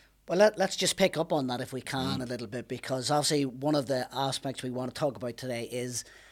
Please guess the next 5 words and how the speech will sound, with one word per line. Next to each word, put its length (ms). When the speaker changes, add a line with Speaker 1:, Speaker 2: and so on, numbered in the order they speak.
Speaker 1:
um, 580
can 520
coaching 600
be 160
used 720